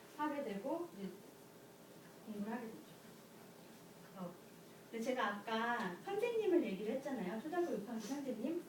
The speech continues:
그분을, 어, 제가 너무 제, 그러니까 십 년 동안 못 만났어요. 초등학교 육 학년 때부터 제가 졸업하는 이, 뭐, 이월 이십삼 전까지. 그래서 제가 제 친구랑 부모님이랑 이렇게 같이 사진을 찍고 있었는데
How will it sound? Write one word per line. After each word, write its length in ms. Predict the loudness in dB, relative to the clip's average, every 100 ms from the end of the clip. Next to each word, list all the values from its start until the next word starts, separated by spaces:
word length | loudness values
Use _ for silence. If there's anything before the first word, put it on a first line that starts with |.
| -12 -16 -16 -16 -10 0
그분을, 680 | 0 2 4 4 4 0 -4 -10 -14 -16 -16 -16 -16 -16 -16 -16 -6
어, 520 | 0 2 2 2 0 -6 -8
제가 520 | -2 2 4 4 2 -2 -12 -16 -14 -10 -10 2
너무 300 | 8 8 6
제, 400 | 4 4 4 2 -2 -14 -8
그러니까 180 | -2 0
십 160 | 2 2
년 240 | 4 2
동안 300 | 4 8 8
못 80 | 8
만났어요. 540 | 6 8 8 8 2 0
초등학교 400 | 2 2 2 2
육 180 | 2 2
학년 200 | 0 0
때부터 540 | -2 -2 0 6 6 4
제가 200 | 0 0
졸업하는 760 | 4 4 4 2 2 0 0 -2 -4
이, 140 | -2 -2 -4 -12 -2
뭐, 140 | 0
이월 300 | 6 10 10
이십삼 360 | 8 -2 -2 0
전까지. 520 | 0 0 0 -2 -4 -8 -10 -12 -4
그래서 220 | 4 6 8
제가 200 | 8 8
제 100 | 2
친구랑 500 | 2 0 4 6 6
부모님이랑 560 | 6 4 4 4 4
이렇게 120 | 2
같이 160 | 0 -4
사진을 320 | -2 2 4 4
찍고 320 | 4 2 2
있었는데 640 | 2 0 2 4 4 0